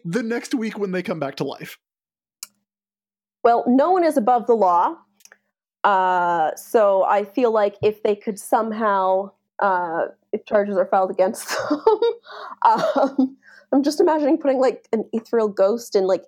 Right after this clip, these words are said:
Speaker 2: handcuffs, but, uh, sure. Uh, but yeah, I feel like if they have that continuity of, like, uh, of consciousness, I think if they're, you know, brought back to life, yeah, I could see them being charged.
Speaker 1: If you,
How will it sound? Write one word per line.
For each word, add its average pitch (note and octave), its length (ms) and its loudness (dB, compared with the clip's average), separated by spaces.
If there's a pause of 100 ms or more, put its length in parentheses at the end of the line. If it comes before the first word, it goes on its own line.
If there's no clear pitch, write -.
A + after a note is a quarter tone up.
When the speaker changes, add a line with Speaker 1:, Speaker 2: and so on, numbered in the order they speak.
(160)
Speaker 2:
handcuffs, G#3+ 640 0
but, - 180 0
uh, G3 220 0
sure. F#3+ 220 -2 (840)
Uh, A#3+ 260 2 (380)
but D4+ 100 2
yeah, D4 200 4
I C4+ 120 2
feel D4+ 260 0
like C4 220 2
if C4+ 200 0
they B3+ 100 4
have B3 180 2
that A#3+ 180 0
continuity C4+ 880 0
of, G#3 200 0
like, F#3+ 240 2 (640)
uh, - 540 -2
of G#3+ 120 -6
consciousness, E4+ 880 0
I G#3+ 120 2
think B3 340 0
if A#3+ 160 2 (140)
they're, G#3+ 340 4
you G#3 140 0
know, G#3+ 120 2
brought G#3+ 340 0
back A3 240 0
to A3+ 100 0
life, G#3+ 460 2
yeah, G#3+ 260 2
I G#3+ 120 0
could C4 200 -4
see E4+ 120 2
them F4+ 180 0
being B3 180 -2
charged. E4 540 0 (800)
Speaker 1:
If - 200 -4
you, C#4 400 -6